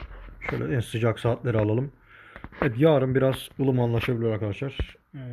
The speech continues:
yarın tekrar normallere giden bir sıcaklık bekleniyor. Salıda, çarşamba, perşembe de aynı arkadaşlar.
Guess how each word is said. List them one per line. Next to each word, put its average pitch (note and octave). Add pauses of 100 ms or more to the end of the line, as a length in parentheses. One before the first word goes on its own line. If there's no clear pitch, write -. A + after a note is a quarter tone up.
(100)
yarın A2
tekrar A2+ (2750)
normallere C3+
giden B2
bir A2
sıcaklık A#2
bekleniyor. A2+
Salıda, A#2 (540)
çarşamba, A2
perşembe A2+
de A2+
aynı G#2
arkadaşlar. G#2+